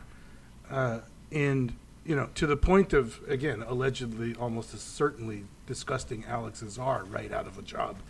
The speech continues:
after two weeks. I mean, it,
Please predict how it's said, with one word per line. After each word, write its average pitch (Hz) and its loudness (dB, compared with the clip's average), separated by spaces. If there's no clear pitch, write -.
after 135 -2
two - -6
weeks. 139 -6
I 147 -6
mean, 139 -4
it, 170 0